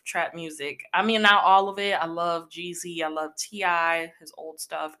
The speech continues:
Oh, but you didn't hear that from me, though. Um, I love, you know, uh, Boosie and all them other people. And it was a really nice,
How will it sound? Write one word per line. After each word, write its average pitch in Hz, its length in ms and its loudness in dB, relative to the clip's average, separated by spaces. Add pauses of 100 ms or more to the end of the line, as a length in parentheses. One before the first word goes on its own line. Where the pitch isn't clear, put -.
(420)
Oh, 156 140 -12
but 156 80 -12
you 156 140 -20
didn't 156 120 -20
hear 160 160 -20
that 151 120 -20
from 151 160 -20
me, 156 160 -20
though. - 680 -12
Um, 185 300 0
I 185 160 -2
love, 185 560 0
you 185 120 -10
know, 160 500 -4 (120)
uh, 160 220 -4
Boosie 196 800 -4
and 156 80 -8
all 175 220 0
them 175 160 -4
other 170 180 -4
people. 156 640 -8
And 180 160 -2
it 247 80 0
was 277 160 -4
a 269 60 -4
really 226 280 -4
nice, 180 560 -4